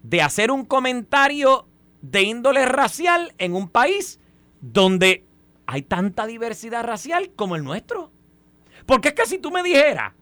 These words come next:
<clears throat> es más, no lo acepto, en un país nórdico donde todo el mundo es blanco, no lo acepto allá, pero en un país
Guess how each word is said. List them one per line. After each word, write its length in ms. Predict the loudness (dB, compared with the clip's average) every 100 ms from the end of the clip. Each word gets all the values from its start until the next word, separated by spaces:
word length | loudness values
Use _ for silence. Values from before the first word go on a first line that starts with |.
| -16
<clears throat> 380 | -16 _ _
es 120 | 2 4
más, 220 | 4 0
no 160 | 0
lo 80 | 2
acepto, 720 | 2 2 2 0 0 -8 -8 _ _ _
en 180 | 0 0
un 140 | 0 0
país 340 | 0 0 -2
nórdico 800 | 0 4 8 6 4 -2 -2 -2
donde 220 | 0 -2
todo 120 | 0
el 80 | 0
mundo 180 | 2 0
es 120 | 2
blanco, 640 | 4 4 2 -4 -14 -20 _ _ _
no 200 | 2 6
lo 60 | 6
acepto 460 | 4 2 2 2
allá, 400 | 2 2 0 -2 _ _ _ _
pero 200 | 2 2
en 80 | 4
un 120 | 0
país 680 | 2 2 4 0 -2 -6 -10